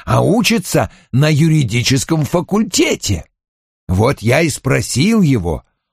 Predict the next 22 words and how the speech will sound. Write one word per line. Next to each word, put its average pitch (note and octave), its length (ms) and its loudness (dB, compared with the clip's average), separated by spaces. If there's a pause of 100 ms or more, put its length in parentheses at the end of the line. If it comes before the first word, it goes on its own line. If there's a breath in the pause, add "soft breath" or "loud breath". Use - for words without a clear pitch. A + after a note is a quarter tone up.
(280)
учат F#3 520 0
ли B2+ 180 2
их G#3+ 340 0
составлять C#3 1040 -2 (100)
деликты. C#3+ 920 -2 (760)
Деликтом A#2 720 2
на G2+ 240 0
юридическом A2 720 0
языке G2+ 540 0 (180 loud breath)
называется B2 800 0 (300)
гражданское C#3 1160 0
правонарушение, D3 1300 0 (120)
то C#3 200 0
есть - 340 -6 (380)
речь A#2 320 0
идёт A2 260 0
о G2 100 0
действии, A2 920 -2 (320)
а G#2+ 160 2
не A#2+ 260 2
о A#2 220 -4
документе. A2 1300 -2